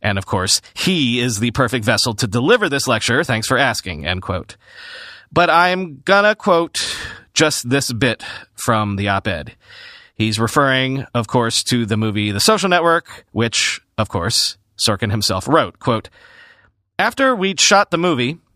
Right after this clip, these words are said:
we arranged a private screening of an early cut for your chief operating officer, Sheryl Sandberg.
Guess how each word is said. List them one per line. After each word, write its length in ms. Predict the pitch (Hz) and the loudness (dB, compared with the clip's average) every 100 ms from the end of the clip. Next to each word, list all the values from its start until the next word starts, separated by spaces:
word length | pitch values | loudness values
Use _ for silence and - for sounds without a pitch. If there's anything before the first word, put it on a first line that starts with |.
| _ - | _ -2
we 160 | 123 | 0
arranged 300 | 123 117 135 | 2 0 0
a 60 | 131 | 0
private 280 | 123 117 131 | 0 0 0
screening 400 | - 127 131 147 | 0 0 0 0
of 120 | 117 | 0
an 80 | 113 | 2
early 240 | 120 120 | 0 0
cut 340 | 110 170 202 - | 2 2 2 0
for 100 | 147 | 0
your 420 | 135 147 147 - | 2 2 0 -2
chief 340 | - - 147 - | 0 0 0 2
operating 380 | 143 165 160 135 | 2 2 0 2
officer, 440 | 123 107 - 92 | 0 0 -2 -2
Sheryl 300 | - - 107 | -2 -2 0
Sandberg. 460 | 113 160 143 95 | 2 2 2 -2